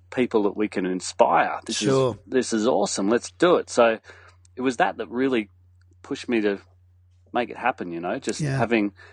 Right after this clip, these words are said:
Speaker 1: having heroes get excited about it, I guess.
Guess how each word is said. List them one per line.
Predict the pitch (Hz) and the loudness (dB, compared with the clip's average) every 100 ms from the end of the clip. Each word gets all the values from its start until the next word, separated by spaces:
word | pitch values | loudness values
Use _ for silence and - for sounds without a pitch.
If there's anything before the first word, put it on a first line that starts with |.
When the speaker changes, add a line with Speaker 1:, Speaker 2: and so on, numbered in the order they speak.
| - | -2
Speaker 1:
having | 143 131 107 | 2 2 2
heroes | 135 127 104 98 | 4 4 2 0
get | - 101 | -6 -8
excited | - 107 110 110 | -6 -2 0 -2
about | 95 95 87 | -4 -4 -6
it, | 95 _ - - - | -10 _ -20 -18 -12
I | 95 104 | -10 -2
guess. | 117 101 - | -2 -2 -8